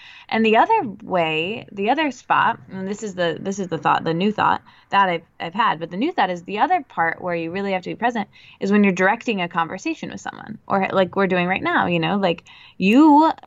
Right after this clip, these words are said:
Caroline, are, like, only doing this. Like, I can see you right now, and, like, you're not painting your nails and you're not eating and you're not, like, maybe you're thinking of other stuff, but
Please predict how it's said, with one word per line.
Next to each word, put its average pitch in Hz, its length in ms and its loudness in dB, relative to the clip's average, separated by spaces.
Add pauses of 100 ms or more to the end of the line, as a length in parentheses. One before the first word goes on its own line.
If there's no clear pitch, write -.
Caroline, 214 520 2
are, 175 240 0
like, 180 220 -4
only 208 340 0
doing 190 300 -2
this. - 340 -10
Like, 160 140 -6
I 147 100 -4
can 170 160 -6
see 226 160 -4
you 165 140 2
right 151 180 0
now, 151 240 0
and, 160 80 -2
like, 160 160 -6
you're 170 100 -2
not 160 400 0
painting 165 300 -6
your 165 80 -8
nails 151 420 -2
and 156 80 -10
you're 156 120 -4
not 156 300 2
eating 160 400 -4
and 160 80 -6
you're 160 120 -2
not, 160 240 2
like, 165 240 -6
maybe 196 220 -2
you're 165 120 2
thinking 233 400 -4
of 165 80 2
other 147 240 0
stuff, 147 380 -4
but 165 240 -4